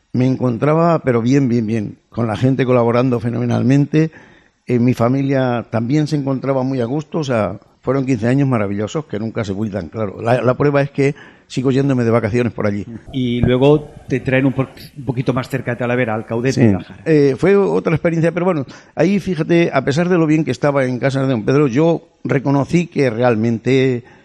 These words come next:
Speaker 1: eh, ya era hora de cambiar, o sea, que era bueno el cambio porque ya quince años ya
Speaker 2: Ujú.
Speaker 1: llega el momento en que dice, "Oye, cuidado que caemos en la rutina". Entonces, vine a, aquí al Caudete de la Jara y ahí me presenté, y bueno,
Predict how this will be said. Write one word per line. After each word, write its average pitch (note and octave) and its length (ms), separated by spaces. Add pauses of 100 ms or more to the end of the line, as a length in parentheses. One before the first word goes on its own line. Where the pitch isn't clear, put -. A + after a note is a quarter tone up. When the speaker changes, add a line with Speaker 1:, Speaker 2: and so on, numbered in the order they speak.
(140)
Speaker 1:
eh, G#2+ 340
ya A2 280
era A2 180
hora A#2 160
de A2+ 100
cambiar, A2 360
o B2 40
sea, A#2 140
que A2+ 300
era C3 180
bueno B2+ 260
el A#2 80
cambio B2 360
porque F#2 680
ya G#2 120
quince A#2+ 340
años C3 260
ya A2+ 220 (400)
Speaker 2:
Ujú. A#2 100 (220)
Speaker 1:
llega A2 200
el B2+ 60
momento B2 380
en B2 80
que A2+ 100
dice, G#2+ 180
"Oye, G#2 180
cuidado A#2+ 440
que A#2+ 220
caemos A#2 340
en A#2+ 80
la A2+ 100
rutina". F2 440 (180)
Entonces, C#3+ 400 (380)
vine A#2+ 460
a, A#2 140 (220)
aquí C3 240
al A#2+ 120
Caudete B2 360
de D3 100
la D#3 100
Jara F#3+ 340 (500)
y A2+ 100
ahí B2+ 100
me D3 140
presenté, C#3+ 420
y D#3+ 40
bueno, D#3+ 320